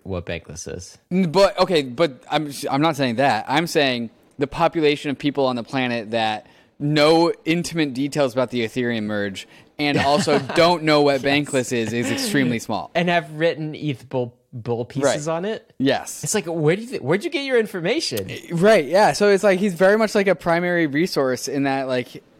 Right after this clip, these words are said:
Speaker 2: he's not, you're looking to other people's, like, content to inform his decisions. He's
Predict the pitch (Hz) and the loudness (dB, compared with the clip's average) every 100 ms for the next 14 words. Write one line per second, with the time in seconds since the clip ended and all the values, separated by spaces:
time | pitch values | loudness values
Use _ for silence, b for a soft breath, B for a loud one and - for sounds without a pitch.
0 | _ - 180 170 170 156 143 147 156 160 | _ -8 -6 -2 -2 -2 -4 -4 -4 -4
1 | 151 135 139 143 139 143 135 135 131 120 | -4 -2 0 0 0 0 -2 0 0 0
2 | 117 - 131 127 127 113 123 113 120 123 | -2 -2 -4 -2 -4 -4 -4 -4 -2 -2
3 | 117 107 107 117 113 104 95 117 101 | -2 -6 -6 -4 -4 -4 -4 -6 -6